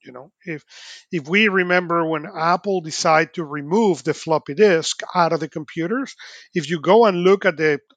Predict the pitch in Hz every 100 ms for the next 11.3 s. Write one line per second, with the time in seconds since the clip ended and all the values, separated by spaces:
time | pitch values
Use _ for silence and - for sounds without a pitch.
0 | - 175 180 147 160 147 135 - - 185
1 | 180 156 170 185 170 143 147 - 190 226
2 | 196 151 147 147 139 - 202 277 190 -
3 | - - 175 156 - 156 185 214 139 -
4 | 120 143 - - 214 226 220 _ - -
5 | - _ _ - 165 165 180 151 160 151
6 | 143 220 208 180 - 160 160 165 208 226
7 | 180 180 - - - 175 147 202 277 165
8 | 180 190 202 170 - 185 196 170 151 175
9 | - - 175 147 147 143 - 190 226 -
10 | 160 202 208 196 165 165 190 196 160 165
11 | - 135